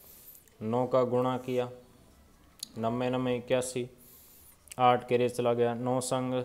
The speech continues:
चौपन और आठ, कितना? बासठ। छः करिए आगे, नब्बे, नब्बे, इक्यासी, छः। कितना? सत्तासी। आ गया, माइनस करना है, प्लस करना है। किसको? हमने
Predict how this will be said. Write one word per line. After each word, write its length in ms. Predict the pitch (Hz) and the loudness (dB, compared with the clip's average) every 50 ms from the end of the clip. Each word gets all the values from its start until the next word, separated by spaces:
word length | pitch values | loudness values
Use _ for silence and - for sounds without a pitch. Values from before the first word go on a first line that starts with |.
| 127 - | -6 -10
चौपन 760 | - - 120 123 123 123 - - 131 127 127 127 127 123 123 - - - - _ _ _ _ _ _ _ _ - - - - | -8 -4 -2 -2 -2 -2 -2 -2 0 0 0 -2 -4 -4 -8 -12 -20 -20 -20 _ _ _ _ _ _ _ _ -20 -20 -6 0
और 280 | 120 120 120 123 123 - - 127 | 4 6 6 6 6 2 2 2
आठ, 260 | 120 113 107 - - - - - - - - - - - _ _ _ _ _ - | 2 2 2 0 -6 -16 -20 -20 -20 -20 -20 -20 -20 -20 _ _ _ _ _ -8
कितना? 280 | 117 117 - - 123 120 | -8 -8 -6 -4 -6 -2
बासठ। 500 | 120 127 127 131 127 - 131 120 - - - - - - - | 2 4 4 4 2 2 -2 -2 -4 -6 -16 -20 -18 -16 -14
छः 240 | - - - 127 127 | -8 -2 0 0 0
करिए 220 | 123 131 123 123 123 | 0 0 2 4 4
आगे, 220 | 120 120 120 120 | 4 4 2 0
नब्बे, 260 | 120 123 123 127 131 | 0 0 -2 -2 -2
नब्बे, 220 | 131 131 127 127 127 | -2 -2 -2 -2 -4
इक्यासी, 500 | 123 - - 131 127 123 - - 127 117 | -4 -2 0 0 0 0 -2 -4 -6 -6
छः। 340 | - - - - 127 120 110 - - - - - - - - - - - - - - - - - - - - - | -8 -10 -6 -4 -2 -2 -2 -4 -10 -18 -20 -20 -20 -20 -20 -20 -20 -20 -20 -20 -20 -20 -20 -20 -20 -12 -6 -4
कितना? 320 | 123 - - - 127 120 110 101 - - - - _ _ _ _ _ _ _ _ _ _ _ _ - - - - - | -4 -4 -2 -2 -2 -2 -2 -4 -8 -16 -20 -20 _ _ _ _ _ _ _ _ _ _ _ _ -16 -16 -16 -16 -14
सत्तासी। 560 | - - 123 - - 127 127 127 123 - 131 | -10 -10 -10 -6 -2 0 0 0 2 0 0
आ 80 | 120 120 | 0 2
गया, 140 | 120 123 120 | 0 0 0
माइनस 340 | 120 120 123 131 135 131 - | 0 -2 -2 -2 -2 -4 -2
करना 260 | - 123 117 120 123 | -4 -4 -2 -2 -4
है, 60 | 120 | -4
प्लस 280 | 113 - 120 117 113 - | -4 -4 -2 -2 -4 -4
करना 220 | - 113 110 110 | -6 -8 -8 -8
है। 80 | 113 110 | -8 -8
किसको? 340 | - 123 - - - 131 127 | -8 -8 -8 -4 -2 -2 -2
हमने 280 | 123 127 131 131 135 | -2 -2 -4 -6 -6